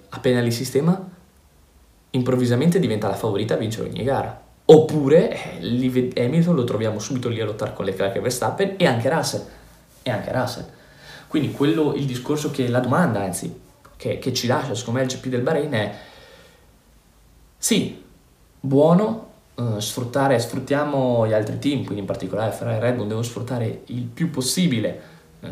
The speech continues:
questo momento di difficoltà della, della Mercedes, ma se la Mercedes mette a posto i problemi? Per concludere, un'altra domanda che mi viene in mente è l'Alpine. Ecco, l'Alpine l'abbiamo tanto criticata, no? Nei test è stata la vettura che è uscita peggio,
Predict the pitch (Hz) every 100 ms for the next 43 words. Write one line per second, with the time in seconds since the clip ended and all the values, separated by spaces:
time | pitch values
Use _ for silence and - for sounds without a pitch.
0 | - - 139 - 131 120 160 131 120 120
1 | 113 113 - 127 - - - 98 95 92
2 | - - 87 95 101 151 156 147 139 170
3 | - - - - - - - - - -
4 | - 117 113 107 107 101 - - 139 127
5 | 135 151 143 139 139 143 147 - - 135
6 | 156 190 220 - - - _ _ _ 170
7 | 170 170 165 160 214 151 107 113 143 143
8 | 131 131 135 127 135 127 135 131 156 165
9 | 123 - 135 139 - 127 104 110 - -
10 | - 123 - 127 127 139 180 170 135 131
11 | 131 135 135 - 127 127 - 127 104 117
12 | 135 143 - - - - 113 113 135 131
13 | - - 117 120 120 117 117 127 120 123
14 | 123 127 117 113 175 151 147 139 151